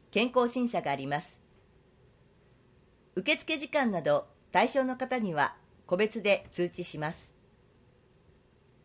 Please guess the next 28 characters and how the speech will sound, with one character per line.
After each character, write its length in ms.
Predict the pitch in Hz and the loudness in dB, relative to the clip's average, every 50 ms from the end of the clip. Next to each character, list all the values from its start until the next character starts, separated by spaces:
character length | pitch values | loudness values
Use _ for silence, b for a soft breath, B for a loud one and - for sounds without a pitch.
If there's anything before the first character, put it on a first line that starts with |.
| _ _ _ _ _ _ _ _ _ _ _ _ _ _ _ _ _ _ | _ _ _ _ _ _ _ _ _ _ _ _ _ _ _ _ _ _
検 240 | - 233 269 311 - | 4 4 6 6 2
診 240 | - 330 320 294 247 | -2 -2 -2 0 2
名、 320 | 202 170 160 135 - - _ _ _ _ _ _ _ _ _ _ _ _ _ | 4 4 4 2 0 -4 _ _ _ _ _ _ _ _ _ _ _ _ _
対 200 | - 196 220 240 | 0 2 2 2
象、 400 | 233 - 233 208 202 202 180 - - - _ _ _ _ _ _ _ _ _ | 0 0 0 0 2 2 0 -2 -6 -14 _ _ _ _ _ _ _ _ _
大 120 | 190 240 | 4 4
阪 260 | - - - - 285 | 4 4 0 -2 -2
市 160 | 302 - 302 262 | -2 -2 -2 -2
民 200 | 254 226 196 160 | 0 0 0 -2
の 100 | 143 - | -4 -8
方、 360 | - 131 - 156 143 - - - _ _ _ _ _ _ _ _ _ _ _ _ - | -10 -4 0 0 0 0 -2 -10 _ _ _ _ _ _ _ _ _ _ _ _ -4
日 240 | 254 285 294 311 254 | -4 -2 -2 -4 -4
時 140 | 240 226 | -2 -2
の 100 | 190 160 139 | -2 -2 -2
順 200 | 147 165 165 165 | -4 -4 -4 -2
に 100 | 160 156 | -2 -4
読 100 | 151 147 | -4 -4
み 100 | 151 147 | -6 -6
ま 100 | 147 147 | -6 -8
す。 220 | 175 - - - _ _ _ _ _ _ _ _ _ _ _ _ _ _ _ _ _ _ _ _ _ _ _ _ _ _ _ _ _ _ _ - _ _ _ _ _ _ _ _ _ _ _ b b b b b b b b b b b b _ | -8 -10 -16 -20 _ _ _ _ _ _ _ _ _ _ _ _ _ _ _ _ _ _ _ _ _ _ _ _ _ _ _ _ _ _ _ -20 _ _ _ _ _ _ _ _ _ _ _ b b b b b b b b b b b b _
三 240 | - - 254 294 294 | 4 4 4 6 6
ヶ 80 | 330 302 | 2 -2
月 260 | 311 285 - 302 240 | -2 -4 -6 -8 -6
時 240 | 175 160 143 - - _ | -4 -6 -6 -8 -10 _
健 220 | - 185 208 233 233 | 2 4 4 4 2
康 160 | 247 233 233 - | 2 0 0 0
診 200 | 240 233 202 196 | -2 -4 -4 0
査、 240 | - 135 117 - | 0 -2 -2 -2